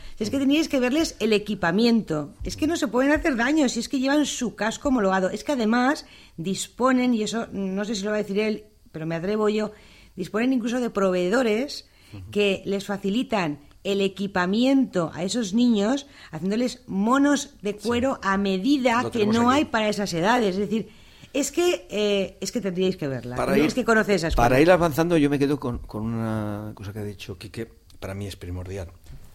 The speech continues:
Speaker 2: Eh, pero se lo digo como profesor, ¿no? Ha dicho, "Es que el factor humano, hay que hacer personas. Los niños hay que hacerlos personas antes que nada".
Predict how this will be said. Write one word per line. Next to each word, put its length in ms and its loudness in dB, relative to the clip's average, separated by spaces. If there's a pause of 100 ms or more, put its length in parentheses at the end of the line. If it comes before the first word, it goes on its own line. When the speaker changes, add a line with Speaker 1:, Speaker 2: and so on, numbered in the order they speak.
(160)
Speaker 2:
Eh, 140 -10
pero 260 -10 (220)
se 120 -12
lo 40 -8
digo 160 -2
como 220 -2
profesor, 580 -6
¿no? 180 -8 (380)
Ha 80 -8
dicho, 380 -8 (380)
"Es 120 -6
que 360 -6 (140)
el 100 -8
factor 340 -10
humano, 360 -8 (300)
hay 80 -10
que 120 -8
hacer 220 -10
personas. 640 -12
Los 140 -10
niños 260 -6
hay 60 -16
que 80 -14
hacerlos 260 -16
personas 400 -14
antes 180 -16
que 60 -14
nada". 180 -14